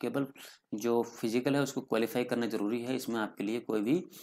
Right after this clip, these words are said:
रिटन एग्जाम में या फिर मेरिट लिस्ट में आपके फिजिकल के मार्क्स नहीं जुड़ते हैं। ठीक,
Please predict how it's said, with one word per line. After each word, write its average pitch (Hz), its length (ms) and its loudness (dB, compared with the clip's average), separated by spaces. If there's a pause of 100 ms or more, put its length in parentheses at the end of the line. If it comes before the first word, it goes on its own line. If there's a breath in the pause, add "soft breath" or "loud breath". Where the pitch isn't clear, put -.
(200 loud breath)
रिटन 131 260 4
एग्जाम 110 300 4
में 127 160 2
या 117 60 0
फिर 113 160 -4
मेरिट 110 280 0
लिस्ट 107 240 -4
में 107 80 2
आपके 95 240 -2
फिजिकल 101 320 -4
के 104 120 -4
मार्क्स 101 340 -4
नहीं 92 180 -2
जुड़ते - 340 -10
हैं। - 100 -20 (100)
ठीक, 151 200 -6